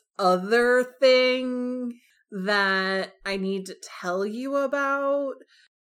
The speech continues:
I'm just gonna say it. I made sure you didn't know that Jane was in London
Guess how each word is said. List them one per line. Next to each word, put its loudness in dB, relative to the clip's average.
I'm -4
just -6
gonna -4
say -8
it. -12
I 2
made 2
sure 2
you 2
didn't 2
know 0
that 0
Jane 0
was -4
in -8
London -6